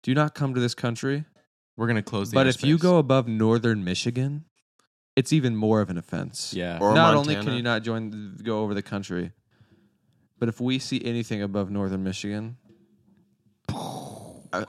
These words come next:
Speaker 1: China is on fire.
Speaker 3: I also
Speaker 2: Yeah.
Speaker 3: like how
Speaker 2: <laughs>
Speaker 3: the balloon, so the Chinese spy balloon that was, uh, found, I think, about a week ago.
Speaker 1: What do you like about it, Gavin?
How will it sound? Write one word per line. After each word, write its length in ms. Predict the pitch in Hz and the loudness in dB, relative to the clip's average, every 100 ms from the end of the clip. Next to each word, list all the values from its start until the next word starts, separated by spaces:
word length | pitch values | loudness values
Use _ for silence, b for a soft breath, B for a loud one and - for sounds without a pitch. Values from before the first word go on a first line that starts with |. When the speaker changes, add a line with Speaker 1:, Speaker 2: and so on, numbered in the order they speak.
| _ | _
Speaker 1:
China 300 | - 120 107 | -4 -2 0
is 100 | 98 | -2
on 120 | 98 90 | -4 -6
fire. 360 | 82 - 95 - | -6 -6 -8 -4
Speaker 3:
I 40 | 113 | -2
also 220 | - 131 | 0 0
Speaker 2:
Yeah. 60 | 101 | 0
Speaker 3:
like 180 | 98 | 0
how 200 | 143 110 | 2 0
Speaker 2:
<laughs> 0 | |
Speaker 3:
the 220 | 98 95 85 | 2 0 -2
balloon, 720 | 80 92 90 95 104 110 123 - - _ - - - | -4 -4 -2 -2 -2 -2 -4 -10 -20 _ -20 -20 -16
so 160 | - 120 | -2 0
the 80 | 98 | 0
Chinese 400 | 127 113 110 - | 0 0 0 -2
spy 260 | 101 95 | 0 0
balloon 340 | 87 87 82 85 | 0 -4 -4 -4
that 200 | 82 76 | -4 -4
was, 360 | 82 78 - - _ _ _ | -8 -8 -12 -14 _ _ _
uh, 280 | 76 73 71 | -8 -6 -6
found, 460 | - 95 87 85 - _ 95 | -4 -2 -2 -4 -10 _ -10
I 40 | |
think, 180 | 95 87 | -8 -6
about 360 | 80 78 - - _ | -4 -4 -4 -12 _
a 80 | 90 | -6
week 260 | 85 90 110 | -6 -6 -6
ago. 400 | 98 104 113 123 - | -2 0 -2 -4 2
Speaker 1:
What 120 | 135 | 4
do 20 | |
you 80 | 123 | 4
like 140 | 135 | 4
about 180 | 113 104 | 2 2
it, 60 | 98 | 0
Gavin? 340 | 101 107 | -2 -4